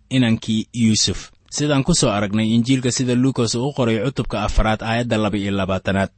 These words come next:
Sida abbaarta ah, way burburin lahaayeen, dabeetana wuxuu xaruntiisii ka qaatay Nasaret. Siday u muuqatana, saddexdii maalmood ee uu hawsha wacdiska ku jiray, wuxuu joogay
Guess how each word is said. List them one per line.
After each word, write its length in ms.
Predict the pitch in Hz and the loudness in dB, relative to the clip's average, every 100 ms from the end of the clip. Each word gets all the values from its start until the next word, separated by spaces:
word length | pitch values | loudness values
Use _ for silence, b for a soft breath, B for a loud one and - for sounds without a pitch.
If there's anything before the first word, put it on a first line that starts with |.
| _ | _
Sida 320 | - 170 147 | 0 2 4
abbaarta 440 | 127 139 147 - 107 107 | 2 2 0 0 0 2
ah, 220 | 104 95 - _ - | 2 0 -8 _ -2
way 180 | 127 123 | 2 2
burburin 580 | 113 127 117 135 151 131 | 4 2 4 4 6 4
lahaayeen, 520 | 104 104 104 107 104 - | 2 0 2 4 2 0
dabeetana 720 | 110 113 110 120 113 110 - | -2 0 0 2 2 2 -2
wuxuu 600 | 127 135 123 113 110 95 _ - - | 0 2 4 4 2 0 _ -8 -2
xaruntiisii 920 | 120 147 151 - 110 - 110 110 - | 0 2 0 0 -4 -2 0 0 -2
ka 120 | - 135 | -10 -10
qaatay 440 | - 101 - 110 - - | -4 -4 -2 -4 -6 -4
Nasaret. 600 | 120 127 - - 95 95 _ | 0 0 -2 -2 -6 -6 _
Siday 420 | - 156 147 135 | -2 0 2 0
u 120 | 156 | 0
muuqatana, 680 | 139 127 - - 135 123 101 - _ _ | 2 2 0 -2 2 2 2 -4 _ _
saddexdii 560 | - 160 135 127 117 110 | -4 -2 -2 -2 0 2
maalmood 520 | 110 110 117 117 113 - - | 4 4 4 4 2 -4 -6
ee 180 | 127 113 | -4 -2
uu 520 | 113 113 107 101 - _ | 0 0 2 0 -4 _
hawsha 640 | - 135 147 - 120 101 - | -2 0 2 2 2 0 -2
wacdiska 680 | 117 131 120 110 110 - 107 | -2 0 -2 -2 -4 -2 -2
ku 160 | 135 | -2
jiray, 360 | 120 104 101 95 _ _ 139 | -2 0 0 -2 _ _ -2
wuxuu 340 | 147 - 120 101 | 4 4 4 0
joogay 440 | 110 107 113 113 | 0 2 4 2